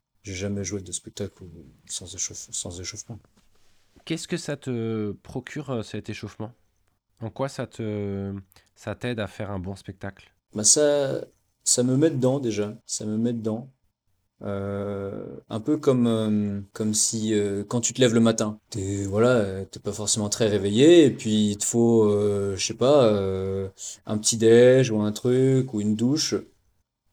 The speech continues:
Speaker 1: pour te réveiller, pour te mettre, euh, voilà, pour te mettre dans, dans ta journée, quoi.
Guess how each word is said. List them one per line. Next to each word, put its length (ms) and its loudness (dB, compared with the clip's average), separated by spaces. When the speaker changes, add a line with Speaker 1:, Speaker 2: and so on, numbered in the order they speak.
Speaker 1:
pour 200 -2
te 80 4
réveiller, 720 10
pour 260 -6
te 80 -2
mettre, 380 2
euh, 1000 -2
voilà, 240 0
pour 220 -8
te 100 -8
mettre 440 -4
dans, 420 -6
dans 140 -8
ta 140 0
journée, 320 2
quoi. 160 0